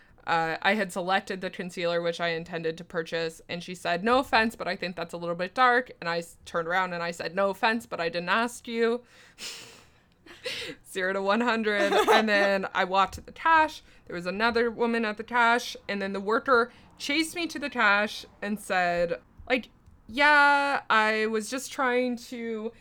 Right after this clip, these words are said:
Speaker 1: make sure that you didn't get that concealer because we try not to let anyone leave with something that's not gonna work for them." So I slammed the concealer down on the counter and was like, "Again,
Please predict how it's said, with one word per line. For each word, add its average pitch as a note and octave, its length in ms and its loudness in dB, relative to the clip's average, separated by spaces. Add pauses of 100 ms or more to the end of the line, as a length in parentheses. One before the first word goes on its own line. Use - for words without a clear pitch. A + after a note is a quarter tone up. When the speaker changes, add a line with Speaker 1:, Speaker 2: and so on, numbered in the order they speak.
(160)
Speaker 1:
make A3+ 280 2
sure A3+ 640 4
that G#3 220 -2
you G3+ 320 -4
didn't A3 320 2
get G#3+ 180 2
that G#3 180 2
concealer A3 720 0
because G3+ 380 -4
we G3+ 140 -10
try G#3+ 280 2
not G#3 200 -2
to A3 100 -10
let G3+ 260 0
anyone G3 400 -4
leave G3 440 -2 (320)
with F#3+ 400 2
something G3 380 -2
that's F#3 180 -6
not E3+ 180 0
gonna G3+ 140 -6
work D4+ 200 2
for A3+ 120 -2
them." E3+ 320 -2 (200)
So G#3+ 420 6
I G3+ 60 -2
slammed A#3+ 320 2
the A#3 60 2
concealer G#3 440 -6
down F#3 220 0
on F#3 100 -4
the F3+ 80 -6
counter F#3 340 -2
and F3+ 100 -2
was F3 120 -6
like, F3+ 180 -2
"Again, C#4 360 4